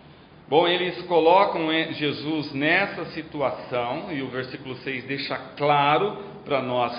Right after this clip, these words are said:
que era pra tentá-lo, eles não estavam em dúvida em relação a nada, eles não estavam preocupados com o adultério da mulher, eles estavam preocupados na resposta de Jesus e queriam pegá-lo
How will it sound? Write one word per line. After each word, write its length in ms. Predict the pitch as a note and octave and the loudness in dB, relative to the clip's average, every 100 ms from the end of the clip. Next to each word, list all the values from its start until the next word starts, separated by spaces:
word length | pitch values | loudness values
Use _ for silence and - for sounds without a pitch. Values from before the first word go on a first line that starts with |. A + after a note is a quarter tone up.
| - | -10
que 380 | B2 A2+ - - - - - - | -8 -6 -8 -12 -20 -20 -20 -6
era 220 | B2+ B2 | -2 0
pra 260 | B2 D3 F3 | 0 0 0
tentá-lo, 680 | - C#3 - A2 A#2 D#3 F3 | 0 -6 -2 0 0 0 -4
eles 160 | B2 | -6
não 80 | B2+ | -10
estavam 340 | B2+ C#3 B2+ C3 | -8 -6 -6 -6
em 80 | |
dúvida 400 | A2 C#3 C3+ A2+ A#2 | -8 -8 -8 -8 -8
em 160 | A2+ | -6
relação 400 | B2+ B2+ - B2+ | -4 -4 -6 -8
a 60 | G2+ | -6
nada, 580 | F#2+ A2+ C#3 D#3 F3+ - - - | -4 -2 0 -2 -6 -8 -14 -14
eles 120 | A2 A2+ | -10 -8
não 80 | |
estavam 360 | A#2+ - D3 C3+ | -6 -2 -2 -4
preocupados 540 | - B2+ - C3 B2 A2 | -6 -10 -4 -2 -2 -4
com 80 | |
o 20 | A2 | -10
adultério 600 | G2+ F2 A2 B2 B2 G#2 | -10 -8 -2 0 0 -6
da 80 | F#2+ | -8
mulher, 560 | F2+ E2 A2 D3+ D#3+ | -10 -4 0 0 0
eles 180 | D3+ C3+ | -4 -8
estavam 340 | - D3+ D#3+ | -6 -4 -4
preocupados 840 | D3+ D3 D3 A#2+ - C3 C3 E3 F3+ - - - - - | -8 -8 -8 -10 0 2 2 0 -4 -10 -16 -20 -18 -4
na 140 | B2 | -2
resposta 800 | B2+ C3 - C3 D3+ F3+ G3+ G3 | 0 -2 -6 0 4 4 4 -2
de 120 | F#3 | -6
Jesus 760 | C#3 C3+ - G#2+ A2 B2+ D#3+ E3 | -8 -8 -10 -12 -10 -8 -10 -10
e 100 | F3+ | -10
queriam 400 | - C3 D3 F3+ | -6 -4 -4 -6
pegá-lo 600 | F3 D3+ A#2 A#2+ C3+ D3 | -8 -2 2 4 2 -2